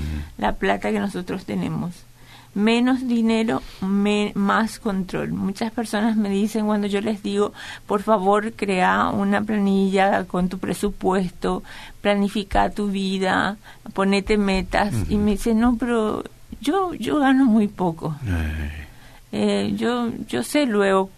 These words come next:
Speaker 1: cuán-, yo sé lo que no me va a sobrar mi dinero.
Speaker 2: Ajá.
Speaker 1: Y ojo, no, no es eso. Cuanto menos, menos ganamos,
Speaker 2: Más control.
Speaker 1: es cuanto más control tenemos que tener
Speaker 2: Ajá.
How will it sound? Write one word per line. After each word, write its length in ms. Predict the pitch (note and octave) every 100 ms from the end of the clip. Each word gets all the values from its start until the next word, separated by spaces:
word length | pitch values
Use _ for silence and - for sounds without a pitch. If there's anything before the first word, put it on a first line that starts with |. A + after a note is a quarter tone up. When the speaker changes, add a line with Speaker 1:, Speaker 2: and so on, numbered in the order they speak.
| -
Speaker 1:
cuán-, 480 | F#3+ G3 F#3+ F3+ G3
yo 140 | A3
sé 180 | - B3+
lo 140 | A#3+
que 120 | -
no 120 | G#3+ G#3
me 120 | G3
va 140 | F#3
a 40 | F#3
sobrar 300 | G3+ F3+ F#3
mi 200 | F#3+ F#3+
dinero. 460 | F#3 E3+ D#3 D#3+ A#2
Speaker 2:
Ajá. 460 | F2 D2+ D#2 C#2+
Speaker 1:
Y 240 | - G#3 -
ojo, 720 | F3 G3 C4 D4 G#3 F#3 D#3 E3
no, 420 | F3 A3+ C4+ G3+
no 160 | F#3+
es 160 | G3 G#3
eso. 360 | - A3+ E3+ E3+
Cuanto 480 | F#3+ F#3 F#3 G#3 F3+
menos, 840 | F3 F3+ G3 G#3+ A#3 C4+ D#4 -
menos 440 | F#3+ G3 G#3 A#3+ B3 - -
ganamos, 720 | G3 G3+ F#3 F#3 F#3+ C4 - -
Speaker 2:
Más 180 | F2 E2
control. 340 | D#2+ D2 D2+
Speaker 1:
es 80 | G3
cuanto 460 | G#3 G3 G3+ F#3+
más 640 | F3+ F3 F3 F3+ A#3 - -
control 440 | G#3 E3+ E3+ F3
tenemos 340 | F3 F3 E3+ F3+
que 100 | F#3
tener 440 | F#3+ D#3+ D#3
Speaker 2:
Ajá. 60 | D#3